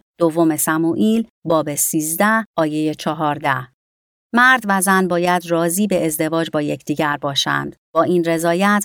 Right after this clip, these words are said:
آنها باید تمام وظایف زناشویی خود را نسبت به یکدیگر انجام بدهند. اول قرنتیان، باب هفت، آیات دو تا چهار. این رضایت باید با شناخت درستی از ماهیت نهادی باشد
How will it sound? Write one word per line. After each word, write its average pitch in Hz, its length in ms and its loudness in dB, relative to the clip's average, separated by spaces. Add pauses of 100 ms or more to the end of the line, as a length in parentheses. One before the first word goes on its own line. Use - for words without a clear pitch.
آنها 196 300 4
باید 190 380 0
تمام 233 540 2
وظایف 170 500 0
زناشویی 170 720 0
خود 156 280 -4
را 147 100 -2
نسبت 151 440 -4
به 170 100 -2
یکدیگر 190 600 0
انجام 156 440 -2
بدهند. 143 600 -4 (360)
اول 151 380 0
قرنتیان، 156 800 -2 (260)
باب 156 220 0
هفت، 208 560 -2 (220)
آیات 156 360 -2
دو 185 320 2
تا 226 180 -2
چهار. 139 560 -2 (520)
این 277 180 0
رضایت 208 560 2
باید 185 340 0
با 180 120 0
شناخت 190 460 0
درستی 190 600 0
از 156 260 -4
ماهیت 180 520 0
نهادی 196 580 0
باشد 151 540 -2